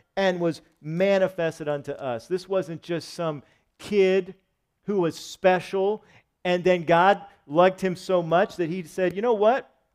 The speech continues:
I'm just gonna make you God. I'm gonna make you a god," which is what the Mormons teach, right? That we all become gods.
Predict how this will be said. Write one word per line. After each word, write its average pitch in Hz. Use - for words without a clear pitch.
I'm 240
just 151
gonna 156
make 214
you 285
God. 110
I'm 254
gonna 170
make 196
you 277
a 165
god," 113
which 196
is 196
what 165
the 175
Mormons 226
teach, -
right? 170
That 151
we 185
all 233
become 175
gods. 120